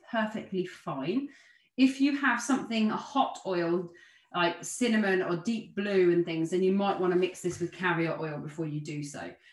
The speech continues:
Um, so I would personally, I try to avoid the hot oils in this process. Um, I like things like grapefruit.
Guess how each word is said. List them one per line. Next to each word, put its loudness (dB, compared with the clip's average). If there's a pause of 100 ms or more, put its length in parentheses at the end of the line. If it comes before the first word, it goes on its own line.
(120)
Um, -2
so -8
I 0
would -2 (100)
personally, 0
I -4
try -6
to -8
avoid -6
the -8
hot -12
oils -12
in -4
this -10
process. -8 (460)
Um, 4
I 6
like 6
things 2
like 0 (220)
grapefruit. -4